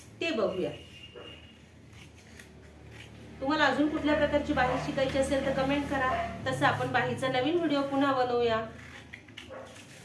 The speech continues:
दोन्ही भाग सोबत कापले, त्यानंतर बाही उघडून आपल्याला हा एकाच बाजूला हा आकार कापायचा आहे. आणि ही बाजू पुढच्या बाजूला जोडायची. हे उलटं सुलटं जरी जोडण्यात झालं तुमचं, तरी तुमचा ब्लाऊजचं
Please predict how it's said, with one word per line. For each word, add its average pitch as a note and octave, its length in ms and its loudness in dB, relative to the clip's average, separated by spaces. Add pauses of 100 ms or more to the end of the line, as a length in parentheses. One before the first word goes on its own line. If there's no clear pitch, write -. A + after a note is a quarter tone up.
(1600)
दोन्ही C#4 340 4
भाग F#4 200 8
सोबत C4+ 420 2
कापले, B3+ 300 4
त्यानंतर B3+ 440 0
बाही B3+ 300 4
उघडून D4 360 2
आपल्याला B3+ 300 2
हा D#4 120 2
एकाच C#4 380 2
बाजूला B3 320 2
हा C#4 120 4
आकार G#3 280 2
कापायचा F#3 480 -2
आहे. - 240 -8 (440)
आणि B3 200 -2
ही D4+ 80 4
बाजू C4 320 4
पुढच्या C#4+ 340 0
बाजूला A#3+ 300 2
जोडायची. C4 440 2
हे C4+ 240 -2
उलटं C4+ 340 -2
सुलटं D4+ 300 2
जरी D4 160 4
जोडण्यात C4+ 440 2
झालं C#4 280 2
तुमचं, C#4 360 -2 (420)
तरी C#4 120 4
तुमचा D4+ 500 4
ब्लाऊजचं B3 640 2